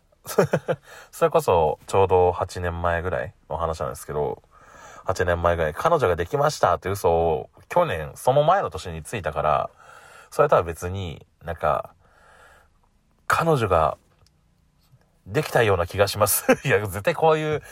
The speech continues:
あの、文章ではないんだけれども、とにかくなんか、何言ってるんだこいつみたいな文、文章をね。<laughs> 言ってるんです。嘘でも本当でもないような変なこと <laughs> を言って、なんかオチをつけようとした時があったんだけど、まあ、結局ね、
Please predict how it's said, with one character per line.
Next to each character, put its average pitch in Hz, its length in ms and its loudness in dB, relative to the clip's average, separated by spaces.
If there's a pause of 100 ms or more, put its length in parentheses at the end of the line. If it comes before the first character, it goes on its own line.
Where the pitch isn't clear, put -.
(320)
あ 95 120 2
の、 90 80 0
文 120 160 0
章 110 120 0
で 85 60 2
は 80 80 4
な 82 80 2
い 82 60 -2
ん - 20 -6
だ 78 80 -6
け 76 80 -10
れ 76 80 -8
ど 71 100 -8
も、 67 140 -8
と - 100 -6
に 175 100 0
か 98 120 0
く 82 80 -4
な 82 80 0
ん - 20 -4
か、 71 300 0 (460)
何 220 180 2
言 196 100 -4
っ - 20 -8
て 104 120 -2
る 95 100 0
ん - 20 -2
だ 82 100 0
こ - 140 0
い 95 60 0
つ 95 120 -8
み 85 100 -4
た 76 120 -4
い 73 40 -4
な 71 100 -4
文、 78 220 -6 (180)
文 87 240 -4
章 67 160 -8
を 58 120 -10
ね。 76 140 -12 (180)
<laughs> - 760 -8
言 98 80 -10
っ - 20 -16
て - 60 0
る 87 60 -2
ん 76 40 -8
で 73 60 -12
す。 - 20 -
嘘 175 220 4
で 160 80 2
も 95 300 -2
本 131 240 2
当 139 160 4
で 143 80 4
も 110 100 0
な 87 140 4
い 85 80 -6
よ 80 120 -4
う - 40 -4
な 78 80 0
変 113 180 -2
な 80 140 -2
こ 78 100 -10
と - 200 -14 (600)
<laughs> - 640 -18
を 95 100 6
言 90 100 0
っ - 20 -18
て、 104 240 0
な 87 100 2
ん 82 60 -4
か 80 100 -6
オ 80 140 -2
チ - 100 -4
を 80 80 -2
つ - 120 -12
け 98 100 0
よ 92 140 6
う 87 40 0
と 80 100 -4
し - 60 -14
た - 60 -14
時 80 180 -4
が 76 80 -2
あ 76 40 -2
っ - 40 -8
た - 80 -8
ん 65 60 -12
だ 67 80 -14
け 67 100 -10
ど、 62 340 -8 (680)
ま 139 100 -8
あ、 - 40 -14
結 143 200 -4
局 160 840 2
ね、 165 180 0